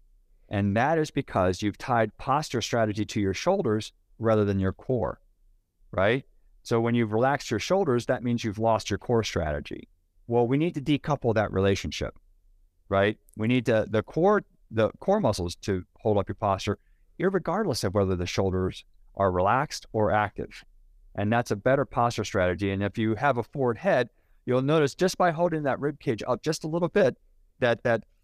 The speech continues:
it, if your head position hasn't changed, the force that's driving it forward has changed. And now you don't have something pushing your head forward. It's aligning more naturally and in a more relaxed way al-,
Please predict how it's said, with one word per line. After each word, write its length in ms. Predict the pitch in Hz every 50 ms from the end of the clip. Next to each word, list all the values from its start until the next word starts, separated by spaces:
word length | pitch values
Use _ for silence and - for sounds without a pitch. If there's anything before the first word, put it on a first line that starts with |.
| _ _ _ _ _ _ -
it, 200 | 117 120 - - _ -
if 180 | 127 123 - -
your 100 | 127 117
head 260 | - 170 202 202 -
position 360 | 190 165 170 160 - 160 127
hasn't 360 | 113 131 120 117 117 110 107
changed, 440 | - - 117 110 107 107 104 - - _ _ _ _ _ _ _
the 100 | 120 117
force 500 | - - - - - 170 180 190 175 -
that's 240 | - 151 123 - -
driving 520 | 107 110 113 120 120 123 127 127 123 113
it 100 | 107 -
forward 500 | - _ - - 156 156 131 101 87 - - _ _ _
has 200 | - 90 - -
changed. 500 | - - 95 76 60 58 - - - - -
And 200 | 120 113 113 113
now 360 | 123 131 139 147 147 143 135 -
you 140 | 127 120 113
don't 200 | 135 151 143 135
have 180 | 165 160 147
something 320 | - 170 143 - 135 120 -
pushing 460 | - - - 170 170 - - 151 123
your 100 | 110 92
head 220 | 95 95 85 80 - -
forward. 320 | 92 87 87 82 85 - - _ _ _ _ _ _ -
It's 140 | 117 - -
aligning 500 | 113 113 123 131 131 135 135 131 123 120
more 220 | 113 113 113 107
naturally 600 | 104 113 113 117 117 - - 120 113 110 110 -
and 140 | 113 107 104
in 120 | 101 101 101
a 40 | 101
more 220 | 101 107 110 104 95
relaxed 460 | 92 95 101 95 90 - - - 104
way 460 | 90 98 113 117 107 95 87 87 85 - _ - _ _ _ _ _ _ _ _ _ _ _
al-, 240 | - 101 92 98 -